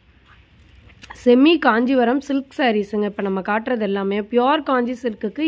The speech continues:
ஈக்குவலான quality இருக்கும். சாரி ஃபோல்டிங்லேயே பாருங்க, உங்களுக்கு வித்தியாசம் தெரியும் எப்படி இருக்குன்னு. அடுத்து பாருங்க, ஒரு நல்ல கனகாம்பரம்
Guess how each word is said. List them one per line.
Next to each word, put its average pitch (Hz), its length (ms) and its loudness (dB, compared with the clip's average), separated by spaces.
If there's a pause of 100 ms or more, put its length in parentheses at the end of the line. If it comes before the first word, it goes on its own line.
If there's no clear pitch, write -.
(140)
ஈக்குவலான 277 600 0
quality 226 380 -2
இருக்கும். 208 460 -4 (640)
சாரி 269 460 0
ஃபோல்டிங்லேயே 269 560 0
பாருங்க, 226 340 -2
உங்களுக்கு 226 280 -4
வித்தியாசம் 247 460 -6
தெரியும் 202 500 -6 (580)
எப்படி 226 340 -4
இருக்குன்னு. 220 600 -2 (2500)
அடுத்து 247 300 4
பாருங்க, 233 540 2 (480)
ஒரு 220 140 0
நல்ல 220 300 2
கனகாம்பரம் 233 600 0